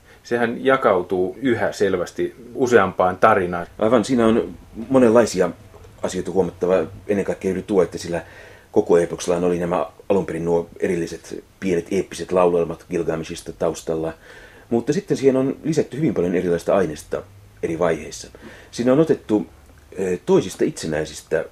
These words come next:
Speaker 2: babylonialaisista teoksista palasia, eli tietyllä tavalla sillä on tällainen antologian hahmo, että jos haluaa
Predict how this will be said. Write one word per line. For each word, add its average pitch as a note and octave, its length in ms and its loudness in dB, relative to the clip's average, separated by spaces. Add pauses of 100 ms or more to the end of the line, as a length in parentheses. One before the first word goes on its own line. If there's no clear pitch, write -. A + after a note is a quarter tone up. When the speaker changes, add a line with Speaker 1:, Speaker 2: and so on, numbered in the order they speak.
Speaker 2:
babylonialaisista D#2 760 -2
teoksista - 540 -4 (140)
palasia, F#2 540 0 (520)
eli F2 140 -2
tietyllä F2+ 320 2
tavalla E2+ 180 2
sillä F#2+ 180 0
on F2+ 80 -2
tällainen F#2+ 460 0
antologian E2 460 0
hahmo, D#2 320 -2
että D#2 160 -8
jos - 80 -6
haluaa F2 380 0